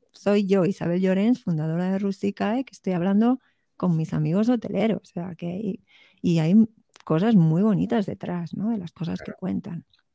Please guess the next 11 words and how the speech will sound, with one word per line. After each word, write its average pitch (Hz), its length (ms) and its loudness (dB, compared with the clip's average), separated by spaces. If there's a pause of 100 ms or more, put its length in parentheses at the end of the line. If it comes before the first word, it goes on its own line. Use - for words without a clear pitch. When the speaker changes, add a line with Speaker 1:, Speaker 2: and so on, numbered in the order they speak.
(180)
Speaker 2:
Eso - 160 -6
seguramente 85 460 0
es - 240 -6 (180)
precisamente 80 480 -4
lo 73 120 -2
que, 67 420 -2
lo 71 140 -10
que 64 440 -4
conecta, 73 340 -8
yo 67 140 -4
creo. 76 220 0